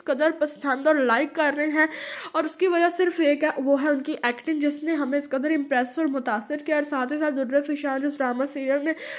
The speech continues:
शिप्रा का किरदार अदा कर रही हैं, उन्होंने भी अपनी एक्टिंग और अपनी खूबसूरती सबसे हमें इस कदर मुतासिर और इम्प्रेस कर लिया है कि हम इस ड्रामा सीरियल में इनकी आपस में केमिस्ट्री, इनकी एक्टिंग, इनकी लव स्टोरी में इस कदर खो चुके हैं कि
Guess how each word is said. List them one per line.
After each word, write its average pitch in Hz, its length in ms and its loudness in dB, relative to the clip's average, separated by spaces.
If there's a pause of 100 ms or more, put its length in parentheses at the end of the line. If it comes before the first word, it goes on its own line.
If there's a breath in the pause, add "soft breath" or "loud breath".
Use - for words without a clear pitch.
शिप्रा 320 320 2
का 349 120 2
किरदार 302 340 2
अदा 285 260 4
कर 269 200 -2
रही 269 120 -2
हैं, 311 60 0
उन्होंने 311 400 0
भी 302 140 2
अपनी 285 360 -2
एक्टिंग 302 320 -4
और 302 80 4
अपनी 285 220 0
खूबसूरती 294 540 -4
सबसे 330 360 -2
हमें 311 160 0
इस 311 160 -4
कदर 302 260 0 (360 loud breath)
मुतासिर 294 520 2
और 330 120 6
इम्प्रेस 311 380 4
कर 302 200 4
लिया 285 140 4
है 302 80 4
कि 320 100 0
हम 311 220 2
इस 294 120 0
ड्रामा 269 280 0
सीरियल 285 440 -2
में 294 160 2
इनकी 294 340 0 (260 loud breath)
आपस 285 340 4
में 311 100 0
केमिस्ट्री, 294 560 2
इनकी 285 340 -2
एक्टिंग, 302 320 -4
इनकी 294 220 0
लव 285 320 4
स्टोरी 302 280 2
में 302 80 -2
इस 311 120 -6
कदर 320 220 -2
खो 294 240 0
चुके 311 280 -4
हैं 285 200 -2
कि 302 100 -2